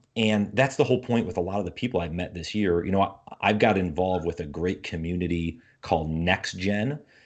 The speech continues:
Um, and a lot of folks, if they listen to this podcast, check it out. Um, you know, I think it's N G summit dot com is their website, but type in Next Gen online, and it's a, a group of thousands of entrepreneurs and,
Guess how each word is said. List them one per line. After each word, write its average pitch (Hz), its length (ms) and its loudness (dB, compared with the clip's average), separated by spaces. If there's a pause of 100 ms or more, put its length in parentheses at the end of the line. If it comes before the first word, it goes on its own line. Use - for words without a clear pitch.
(200)
Um, 85 440 0
and 90 140 -2
a 90 140 2
lot 92 180 8
of 92 80 -2
folks, 92 240 4
if 90 60 0
they 92 100 2
listen 90 200 -2
to 95 80 -2
this - 140 -6
podcast, 87 480 0
check - 280 0
it 82 60 -2
out. 85 300 0
Um, 80 380 -6
you 90 140 -4
know, 82 180 -4
I - 60 -6
think 117 120 2
it's - 220 2
N 107 260 4
G 98 240 -2
summit 95 520 -2
dot 87 240 -2
com 87 320 -4
is 80 100 -6
their 85 140 6
website, 85 500 -2
but 90 240 -2 (160)
type 135 240 4
in 98 140 2
Next 90 260 -2
Gen 90 180 -4
online, 85 520 -4 (220)
and 120 100 4
it's 123 140 2
a, - 120 -2
a 107 80 0
group 135 300 2
of - 160 -2
thousands 98 480 0
of 85 160 -4
entrepreneurs 87 880 2
and, 78 440 -4